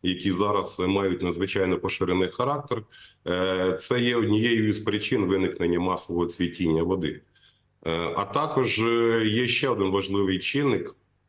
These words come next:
який безпосередньо впливає на вміст розчиненого кисню, е, є, е, інтенсифікація процесів, е, розкладання органічних речовин,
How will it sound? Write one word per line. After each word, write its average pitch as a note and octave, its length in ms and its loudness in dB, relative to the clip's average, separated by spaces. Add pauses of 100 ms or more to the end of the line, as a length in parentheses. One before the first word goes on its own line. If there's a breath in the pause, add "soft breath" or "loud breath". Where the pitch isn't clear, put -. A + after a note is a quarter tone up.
(340)
який G2 240 -2
безпосередньо G2 680 0
впливає F2 560 0 (260 loud breath)
на F#2 180 2
вміст F#2+ 340 0
розчиненого F2+ 580 0
кисню, A#2+ 640 0 (280 loud breath)
е, F2+ 280 0
є, B2+ 540 0
е, G2 540 4
інтенсифікація A2+ 960 -2
процесів, F#2+ 800 -2
е, F#2 580 2 (340)
розкладання G2+ 800 0
органічних E2+ 600 -2
речовин, C3+ 520 0